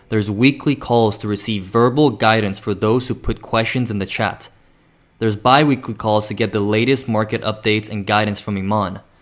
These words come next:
For advanced investment guidance, there's weekly calls for a special membership to learn how to trade crypto by reading trends.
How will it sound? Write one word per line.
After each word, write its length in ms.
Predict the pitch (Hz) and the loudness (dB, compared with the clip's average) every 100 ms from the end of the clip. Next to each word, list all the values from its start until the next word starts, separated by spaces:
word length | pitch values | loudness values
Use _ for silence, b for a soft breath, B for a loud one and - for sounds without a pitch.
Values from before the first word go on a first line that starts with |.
| b b b | b b b
For 140 | 117 | -2
advanced 560 | 104 98 107 120 135 131 | -2 -2 0 2 0 0
investment 560 | 123 107 113 - 110 | -2 0 0 0 -2
guidance, 400 | 104 104 107 107 | 2 0 0 -4
there's 240 | - 101 101 | -4 -4 -2
weekly 320 | 117 120 127 | -4 -2 -6
calls 380 | - 104 104 - | -2 0 0 -2
for 120 | 101 | -6
a 40 | |
special 400 | 95 - 98 - | -6 -4 -6 -4
membership 600 | 101 107 107 101 92 - - | -2 0 0 -2 -8 -12 -10
to 120 | 104 | -4
learn 200 | 104 101 | -2 -2
how 100 | 107 | -4
to 80 | 98 | -4
trade 300 | - 107 98 | -4 -4 -2
crypto 380 | 117 - 127 | -6 0 0
by 140 | 127 107 | 2 2
reading 320 | 101 101 98 | 2 -2 -4
trends. 540 | - 123 101 - - | -4 -2 -4 -6 -16